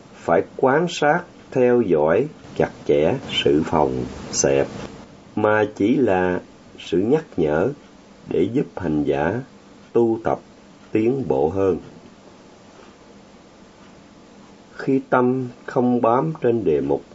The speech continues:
tâm chạy đây đó, tâm không an trụ, hành giả không thấy được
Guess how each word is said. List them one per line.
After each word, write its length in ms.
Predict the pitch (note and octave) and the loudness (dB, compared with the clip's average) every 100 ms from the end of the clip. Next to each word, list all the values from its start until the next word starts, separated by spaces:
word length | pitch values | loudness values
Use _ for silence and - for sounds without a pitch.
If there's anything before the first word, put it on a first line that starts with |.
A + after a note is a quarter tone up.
| - - - - - - - - - | -20 -20 -20 -20 -20 -20 -20 -8 -2
tâm 340 | G#2+ G#2 G#2 | 0 0 -4
chạy 360 | - B1+ C2 E2 | -2 -2 0 0
đây 360 | F#2 G2 G2 G2+ - - | 0 0 -2 -6 -18 -4
đó, 340 | - F#2+ G#2 B2 - - - - - - - - - - | -2 0 -2 -4 -12 -20 -20 -20 -20 -20 -20 -20 -10 -2
tâm 240 | G#2+ A#2 | 0 0
không 320 | A2+ A#2 A2 - | 0 0 0 0
an 340 | G#2 G#2 G#2 G#2 | 0 0 -2 -2
trụ, 280 | C2 C2+ - - - - - - - - - - - - - - | -2 0 -2 -8 -20 -20 -20 -20 -20 -20 -20 -20 -20 -20 -20 -8
hành 280 | F#2 F2+ F2 | -2 0 2
giả 260 | E2 G2 | 2 0
không 420 | - - B2 B2 | -2 -2 0 0
thấy 300 | B2 B2+ D3+ | 0 0 0
được 260 | C#3 D#2 | 0 0